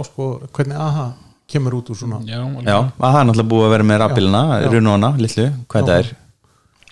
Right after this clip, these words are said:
Speaker 3: Eh, ekki Renault Clio, heldur
Speaker 1: Nei.
Speaker 3: Renault
Speaker 1: Renault Echo.
Speaker 3: Nei, ég man ekki hvað þetta er. Það er, það er, það er einn af ódýrustu, fyrstu ódýrustu rafbílunum sem koma á Evrópumarkaðinn.
Speaker 1: Já.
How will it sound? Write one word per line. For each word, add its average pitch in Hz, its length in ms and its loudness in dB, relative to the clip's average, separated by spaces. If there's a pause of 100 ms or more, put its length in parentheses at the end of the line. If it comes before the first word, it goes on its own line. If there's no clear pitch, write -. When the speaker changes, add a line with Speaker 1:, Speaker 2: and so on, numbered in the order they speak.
(1120)
Speaker 3:
Eh, 80 440 -4
ekki 104 240 -2
Renault 101 240 2
Clio, 117 260 4
heldur 92 220 2
Speaker 1:
Nei. 98 80 4
Speaker 3:
Renault 101 360 0 (600)
Speaker 1:
Renault 123 380 -2 (160)
Echo. 135 320 -6 (640)
Speaker 3:
Nei, 80 180 -8
ég 123 160 -6
man 131 100 -4
ekki 123 60 -12
hvað - 140 -10
þetta - 100 -20
er. - 60 -20 (180)
Það 90 240 -2
er, 90 80 2
það 107 160 0
er, 104 140 2 (120)
það 117 200 2
er 120 180 4
einn 131 100 0
af 123 160 2
ódýrustu, 123 480 2
fyrstu 135 320 2
ódýrustu 120 440 2 (260)
rafbílunum 101 440 2
sem 92 120 0
koma 98 260 2
á 87 120 2
Evrópumarkaðinn. 87 640 -2 (120)
Speaker 1:
Já. 135 180 -6